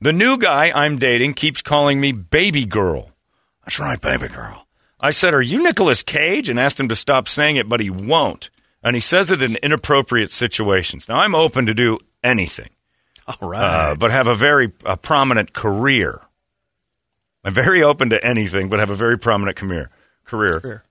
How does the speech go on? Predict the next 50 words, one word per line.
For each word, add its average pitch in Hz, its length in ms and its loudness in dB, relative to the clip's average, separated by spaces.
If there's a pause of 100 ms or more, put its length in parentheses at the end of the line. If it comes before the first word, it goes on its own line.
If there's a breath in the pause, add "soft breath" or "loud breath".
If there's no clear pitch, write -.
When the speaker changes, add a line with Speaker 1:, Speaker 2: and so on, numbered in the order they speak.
(340)
Speaker 1:
Uh, 95 120 -6
W 123 360 -4
T 120 240 -8
W 107 320 -4
B 95 200 -10
D. 78 200 -10
What 120 420 -4
the, 95 420 -4
what 107 220 -4
in 104 60 -6
the 87 80 -8
world 135 320 -6
would 185 120 -12
Brady 180 200 -2
do? 208 120 -8 (360 soft breath)
Uh, 95 340 -2
I 107 140 -2
can 107 200 -4 (220)
only 156 320 0
be 123 200 -2
a 107 80 0
sub 104 540 0
for - 160 -8
so 90 300 0
long." 85 460 -4
So 165 540 0
she's - 240 -8
basically 147 520 -2
saying 69 300 -18
she's 90 240 -10
a 87 60 -6
subordinate 107 600 -2
sexually 87 460 -2
to 67 100 -10
this 62 200 -10
guy. 60 240 -20 (380)
He's - 100 -20
pushing 127 360 -2
her 90 80 0
around, 85 380 -4
"Baby 76 300 -6
girl," 67 340 -4
and 92 80 -4
he's 87 120 -2
saying 104 280 -2
weird 101 260 -4
things 92 260 -6
in 85 60 -10
her 76 140 -12
ear. 69 200 -12